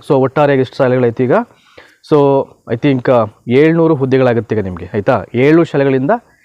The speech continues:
ಏಳ್ನೂರು ಹುದ್ದೆಗಳು, ಅರ್ಥ ಮಾಡ್ಕೊಳ್ಳಿ ನಿಮಗೆ. So number of, ಆ,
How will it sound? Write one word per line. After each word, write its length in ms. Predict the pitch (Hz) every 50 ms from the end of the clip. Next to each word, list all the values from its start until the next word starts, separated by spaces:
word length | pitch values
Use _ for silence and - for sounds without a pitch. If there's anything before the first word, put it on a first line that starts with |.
| _ _ _
ಏಳ್ನೂರು 340 | 127 135 139 143 143 135 127
ಹುದ್ದೆಗಳು, 360 | 117 117 101 110 101 95 92
ಅರ್ಥ 220 | - 123 120 113 139
ಮಾಡ್ಕೊಳ್ಳಿ 380 | 131 127 117 - 117 104 98
ನಿಮಗೆ. 140 | 90 92 92 - - - _ _ _ _ _ _ _ _ _ _ -
So 100 | - 151
number 240 | 131 135 143 156 160 160 151 143
of, 200 | - - - 135
ಆ, 200 | 127 117 107